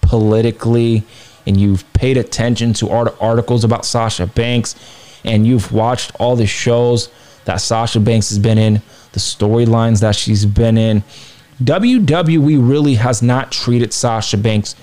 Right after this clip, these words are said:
with the respect that she deserves. This isn't about me fanboying on Sasha Banks. Yeah, I'm a fanboy. So I'm a big fan of Sasha Banks. I'm a big fan of what she brings to the table. I consider her a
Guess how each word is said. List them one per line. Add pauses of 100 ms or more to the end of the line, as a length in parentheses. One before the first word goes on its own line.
(300)
with
the
respect (340)
that
she (320)
deserves. (280)
This
isn't
about
me
fanboying
on
Sasha
Banks. (960)
Yeah,
I'm
a
fanboy.
So
I'm
a
big
fan
of
Sasha
Banks. (500)
I'm
a
big
fan
of
what
she
brings
to
the
table. (380)
I
consider
her
a